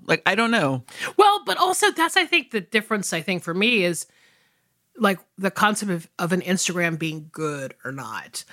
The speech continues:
Speaker 2: Like, I never think about my Instagram in terms of, like, qualitative
Speaker 1: No.
Speaker 2: ways. Like, I'm like, "Oh, I don't know if this is good or pleasing or interesting."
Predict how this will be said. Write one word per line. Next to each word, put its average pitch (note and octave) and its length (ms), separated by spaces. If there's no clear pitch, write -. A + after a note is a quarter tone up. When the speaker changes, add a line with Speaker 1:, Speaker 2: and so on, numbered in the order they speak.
Speaker 2:
Like, A#3 160
I D4+ 100
never F#4 240
think B3+ 300
about E3+ 460
my F#3 160
Instagram F#3+ 460
in D#3+ 200
terms F#3 320
of, F3+ 100
like, E3 280
qualitative F3+ 1000
Speaker 1:
No. C#3 460
Speaker 2:
ways. A3 380
Like, G3 100
I'm G#3 140
like, G3 180
"Oh, C4 300
I C#4+ 120
don't G#4 220
know C#4 240
if A#3+ 120
this A3 200
is E3+ 180
good G#3+ 460
or F3+ 220
pleasing G3 760
or F3 260
interesting." G3 680